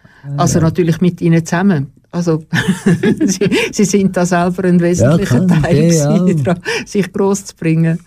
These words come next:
Speaker 1: Und dein Vater
Speaker 2: Genau.
Speaker 1: ist nicht rum gewesen?
Speaker 2: Also sie haben natürlich einen Vater,
Speaker 1: Mhm,
Speaker 2: aber
Speaker 1: ja.
Speaker 2: den sehen sie leider nicht so oft.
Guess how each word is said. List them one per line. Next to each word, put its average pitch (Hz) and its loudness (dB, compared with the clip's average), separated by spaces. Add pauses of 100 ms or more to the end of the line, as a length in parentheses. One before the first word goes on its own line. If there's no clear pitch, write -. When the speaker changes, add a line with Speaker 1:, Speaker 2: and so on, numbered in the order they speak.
Speaker 1:
Und 170 2
dein 135 4
Vater 156 2
Speaker 2:
Genau. 175 4
Speaker 1:
ist 185 0
nicht 180 0 (180)
rum 170 0
gewesen? 175 -2 (680)
Speaker 2:
Also 170 -2
sie 165 2
haben 175 2
natürlich 214 0
einen 214 4
Vater, 131 2
Speaker 1:
Mhm, 202 4
Speaker 2:
aber - 2
Speaker 1:
ja. 180 2
Speaker 2:
den 87 0
sehen 160 0
sie - -16
leider 147 -4
nicht 131 -4
so 139 -8
oft. - -12